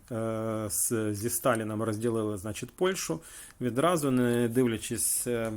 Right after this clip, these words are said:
на акт про ненапад, совєти відразу вирішили будувати ось такі от, е, дзоти,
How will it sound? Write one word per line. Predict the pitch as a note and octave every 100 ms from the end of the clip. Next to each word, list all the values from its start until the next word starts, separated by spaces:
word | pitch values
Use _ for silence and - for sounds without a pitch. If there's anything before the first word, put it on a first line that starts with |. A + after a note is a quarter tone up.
| G#2+ -
на | A2+ A#2 A#2+
акт | - B2 A#2 - - - -
про | - B2
ненапад, | A#2 C#3 A3+ C4 G3+ F#3+ - - - -
совєти | - - C3 B2 B2 D#3+
відразу | C#3 C3+ E3 E3+ D3+ D3 C#3 - -
вирішили | A#2 C#3 C3+ - A2+
будувати | A2 A2 A2 A2 C3 -
ось | A2 A#2 B2
такі | - G#2+ - G#2
от, | A2 G#2+ -
е, | G#2 G2+ G2+ G2 G2
дзоти, | G2 A#2+ A2+ -